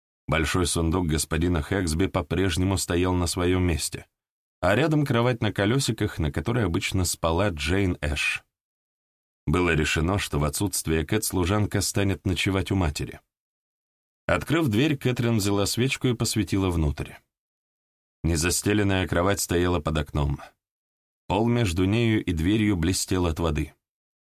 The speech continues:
«Черт возьми! Вот же негодница!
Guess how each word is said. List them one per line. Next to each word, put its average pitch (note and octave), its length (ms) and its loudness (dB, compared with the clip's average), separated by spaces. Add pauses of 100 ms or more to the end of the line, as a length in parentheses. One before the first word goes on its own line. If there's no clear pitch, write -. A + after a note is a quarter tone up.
(680)
«Черт - 640 0
возьми! F#2+ 760 2 (880)
Вот C#3+ 320 4
же C#3 160 4
негодница! E3 880 2